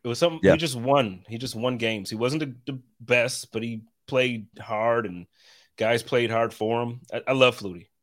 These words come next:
Speaker 2: I still think if he doesn't get benched in ninety-nine, that they, that they make some
Speaker 1: Don't, don't remind me, man.
Speaker 2: You know what I
Speaker 1: Just
Speaker 2: mean? They make some, they make some things. Oh, and here we go. My dad,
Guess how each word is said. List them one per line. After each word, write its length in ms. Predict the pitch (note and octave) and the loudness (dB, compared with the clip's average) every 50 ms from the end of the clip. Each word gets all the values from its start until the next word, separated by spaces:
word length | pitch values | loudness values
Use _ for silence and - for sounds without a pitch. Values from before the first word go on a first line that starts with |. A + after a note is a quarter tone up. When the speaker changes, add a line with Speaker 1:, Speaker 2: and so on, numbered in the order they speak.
| _ - - | _ 0 2
Speaker 2:
I 80 | G2 G#2 | 2 2
still 220 | - - B2 G#2+ | 6 6 6 6
think 220 | - G#2 G#2 - | 6 4 2 2
if 80 | F2+ - | 0 0
he 80 | A2+ A2+ | 2 6
doesn't 240 | A2 G#2+ G2+ G2+ F#2 | 6 6 6 6 2
get 160 | E2+ D#2 - | 0 0 2
benched 440 | F2+ F2+ F2+ E2+ D#2 - - - - _ _ _ | 2 2 2 0 -2 -8 -16 -20 -20 _ _ _
in 120 | - E2+ F2 | -6 -4 -2
ninety-nine, 560 | F2 E2+ E2+ D#2+ D#2+ D#2+ D#2 D#2+ D#2+ D#2 D2 | 0 -2 -2 -2 -4 -4 -4 -6 -6 -6 -8
that 120 | D#2 - | -10 -8
they, 300 | - D#2 D#2 D#2 D2 D#2 - - | -6 -4 -4 -4 -4 -8 -8 -10
that 160 | E2+ E2 - | -10 -2 0
they 120 | F2 F2 | 2 2
make 240 | F2 F2 E2+ E2+ - | 4 2 2 2 0
some 260 | - - E2 D#2 D#2 | 0 0 0 0 0
Speaker 1:
Don't, 260 | D#2+ G2+ F#2+ F2 D2 _ _ - | -4 -6 -8 -12 -16 _ _ -14
don't 120 | A2 F#2+ | -12 -12
remind 320 | F2+ F2 E2+ E2+ D#2 D#2 D#2 | -12 -12 -12 -14 -14 -14 -16
me, 80 | C#2+ | -18
man. 360 | D2 D2 D2+ D#2 D#2 E2 F#2 - | -18 -16 -16 -16 -16 -18 -16 -8
Speaker 2:
You 160 | F2+ F2+ F#2 | -2 0 2
know 60 | F#2 F#2 | 4 4
what 20 | |
I 20 | |
Speaker 1:
Just 60 | F#2 F#2+ | 4 6
Speaker 2:
mean? 160 | F#2+ F#2+ F#2 | 4 4 4
They 140 | F#2 F2+ F2+ | 4 4 4
make 220 | F2+ F2 E2+ E2 | 4 4 2 2
some, 260 | - - E2+ E2 D#2+ - | 2 0 0 0 2 0
they 100 | F2 E2+ | 0 2
make 160 | F2 E2 D#2+ | 2 0 0
some 140 | - E2+ D#2+ | -2 -2 -2
things. 180 | E2 E2 D#2+ - | -2 -2 0 6
Oh, 260 | A2+ B2 C3+ B2+ - - - | 8 10 10 10 8 4 0
and 120 | G2+ G2 | 2 4
here 140 | G2+ A2+ A2+ | 6 6 6
we 80 | A2 A2 | 8 8
go. 220 | G#2 G#2+ G#2 F#2+ | 8 8 8 8
My 160 | G2 F#2+ F#2 | 8 6 4
dad, 440 | F2 G2 G#2 G#2+ A2 G#2+ G#2 G2+ - | 4 4 6 6 8 6 6 4 0